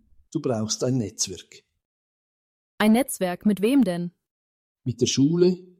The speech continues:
Speaker 1: mit Lehrern, mit der Schulleitung, mit anderen Eltern, deren Kinder mit deinem Kind befreundet sind, mit Fachleuten.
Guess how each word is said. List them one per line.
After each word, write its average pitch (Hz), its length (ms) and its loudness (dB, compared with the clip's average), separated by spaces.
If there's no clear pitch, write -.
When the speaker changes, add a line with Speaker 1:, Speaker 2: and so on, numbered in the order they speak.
Speaker 1:
mit 113 180 -6
Lehrern, 143 720 0
mit 135 140 0
der 143 40 4
Schulleitung, 135 840 0
mit 127 160 0
anderen 135 400 4
Eltern, 143 500 2
deren 123 280 2
Kinder 139 360 0
mit 127 200 -4
deinem 117 240 -2
Kind 143 320 0
befreundet 135 580 0
sind, 139 380 0
mit 131 160 -2
Fachleuten. 123 1120 -2